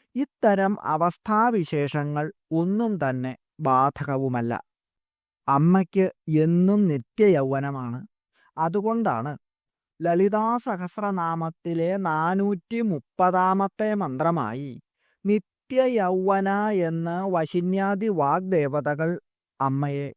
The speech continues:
സ്തുതിക്കുന്നത്. കാലം അമ്മയെ ബാധിക്കുന്നില്ല,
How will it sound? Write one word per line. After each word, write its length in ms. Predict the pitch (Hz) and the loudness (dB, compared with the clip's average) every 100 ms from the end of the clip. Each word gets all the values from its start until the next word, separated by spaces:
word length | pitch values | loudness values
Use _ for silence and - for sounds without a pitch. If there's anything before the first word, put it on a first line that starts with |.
| _ | _
സ്തുതിക്കുന്നത്. 840 | - - 151 131 139 123 120 117 113 _ _ _ _ _ _ _ - | -14 -6 -4 -4 -6 -8 -8 -10 -14 _ _ _ _ _ _ _ 0
കാലം 520 | 175 185 208 214 214 | 2 4 4 2 2
അമ്മയെ 360 | 202 202 208 208 | 2 2 2 2
ബാധിക്കുന്നില്ല, 920 | 202 202 196 214 208 196 170 175 | 2 2 2 2 2 2 0 -6